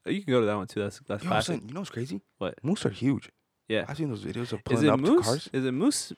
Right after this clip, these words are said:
Speaker 1: Moose for plural?
Speaker 2: Moose?
Speaker 1: I feel like I saw
Speaker 2: Moose
Speaker 1: a
Speaker 2: is
Speaker 1: video about this, so I'm not trying to rip on the
Speaker 2: Hey,
Speaker 1: joke.
Speaker 2: I don't give a fuck, my nigga.
Speaker 1: But, like, is it?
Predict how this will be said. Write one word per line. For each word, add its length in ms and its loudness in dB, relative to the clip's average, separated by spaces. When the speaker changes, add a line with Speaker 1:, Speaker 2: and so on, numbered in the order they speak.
Speaker 1:
Moose 240 4
for 140 0
plural? 520 4
Speaker 2:
Moose? 420 4
Speaker 1:
I 40 2
feel 180 6
like 100 10
I 40 12
saw 200 8
Speaker 2:
Moose 180 10
Speaker 1:
a 40 8
Speaker 2:
is 60 10
Speaker 1:
video 120 10
about 220 6
this, 120 -2
so 100 4
I'm 80 2
not 140 4
trying 180 4
to 40 2
rip 200 4
on 120 4
the 80 8
Speaker 2:
Hey, 100 8
Speaker 1:
joke. 140 8
Speaker 2:
I 40 12
don't 80 10
give 120 6
a 60 10
fuck, 340 8
my 100 8
nigga. 360 6
Speaker 1:
But, 160 8
like, 460 6
is 220 10
it? 260 10